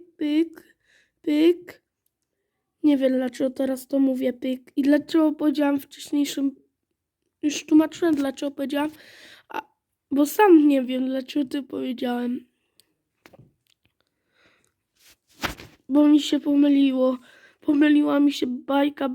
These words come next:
O, tego nigdy nie przeszedłem. O to mi chodziło. Uuu, ale fajnie, fajnie. Tego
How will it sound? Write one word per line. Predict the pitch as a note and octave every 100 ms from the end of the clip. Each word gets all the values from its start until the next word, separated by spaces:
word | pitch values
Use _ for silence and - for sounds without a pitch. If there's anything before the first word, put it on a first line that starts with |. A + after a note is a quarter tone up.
| -
O, | D#4+ D4+ C4+
tego | - F4 C#4
nigdy | D#4+ D#4 B3 C4
nie | C4 A#3+
przeszedłem. | C4 B3+ - B3 A#3+ B3 _ _ _ _ _
O | - C4
to | - C4+
mi | B3+
chodziło. | C4 A3+ B3 A#3+ A3+ - _ _ _ _ _ _ _ _ _ _ _ _ _ F#4+
Uuu, | G4+ A4 G#4 G4 -
ale | C#4+ D4+
fajnie, | D4+ D#4+ D#4
fajnie. | D#4 D4+ C#4+ D4+ F4 _ _ - - - - - - - - - - -
Tego | - C#4+ C#4